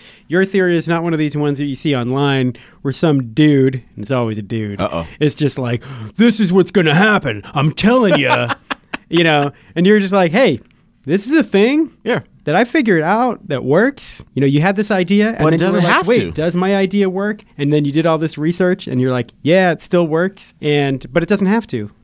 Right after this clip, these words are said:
Speaker 2: Right.
Speaker 1: Um, but I hope it does.
Speaker 2: Because here's the thing. That'll be exciting, too, because if,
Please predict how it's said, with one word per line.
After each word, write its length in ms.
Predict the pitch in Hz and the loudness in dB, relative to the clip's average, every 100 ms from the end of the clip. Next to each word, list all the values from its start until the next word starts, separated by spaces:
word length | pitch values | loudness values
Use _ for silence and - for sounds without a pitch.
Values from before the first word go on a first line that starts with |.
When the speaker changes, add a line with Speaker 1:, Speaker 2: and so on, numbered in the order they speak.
| _ _ - | _ _ -16
Speaker 2:
Right. 220 | 175 - | -14 -6
Speaker 1:
Um, 320 | 127 120 107 107 | -2 -2 -2 -6
but 100 | 107 | -4
I 140 | 139 | -2
hope 240 | 127 107 | -2 -4
it 80 | 101 | -8
does. 320 | - 98 110 - | -8 -8 -8 -8
Speaker 2:
Because 220 | - 131 | -2 0
here's 180 | 123 131 | 2 0
the 120 | - | -2
thing. 180 | 127 82 _ _ _ _ | -6 -6 _ _ _ _
That'll 260 | 123 143 202 | -4 0 0
be 160 | 131 | 0
exciting, 440 | 120 - 123 110 95 | 0 0 0 0 -2
too, 400 | 160 135 90 85 | -2 0 -2 -4
because 720 | 107 101 107 95 90 85 - - - - | -6 -2 -2 -2 -4 -8 -14 -16 -20 -6
if, 480 | 107 104 - - | -2 -2 -6 -20